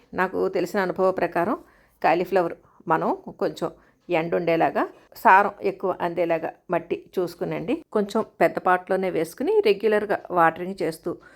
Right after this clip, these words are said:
చీడపీడలకి వేప నూనె, పుల్ల మజ్జిగ ఇవన్నీ స్ప్రే చేసుకున్నాం అనుకోండి, చక్కగా మంచి టేస్ట్గా ఉండే క్యాబేజీ, కాలీఫ్లవర్ ఇవన్నీ మన గార్డెన్లోనే పండించుకోవచ్చండి.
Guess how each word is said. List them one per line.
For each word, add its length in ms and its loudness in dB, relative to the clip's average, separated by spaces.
చీడపీడలకి 920 2
వేప 300 0
నూనె, 400 -2
పుల్ల 260 -2
మజ్జిగ 480 -6
ఇవన్నీ 280 -4
స్ప్రే 340 2
చేసుకున్నాం 400 -2
అనుకోండి, 440 -4
చక్కగా 360 0
మంచి 460 -2
టేస్ట్గా 480 0
ఉండే 280 0
క్యాబేజీ, 760 2
కాలీఫ్లవర్ 640 0
ఇవన్నీ 540 -4
మన 280 0
గార్డెన్లోనే 440 0
పండించుకోవచ్చండి. 840 -4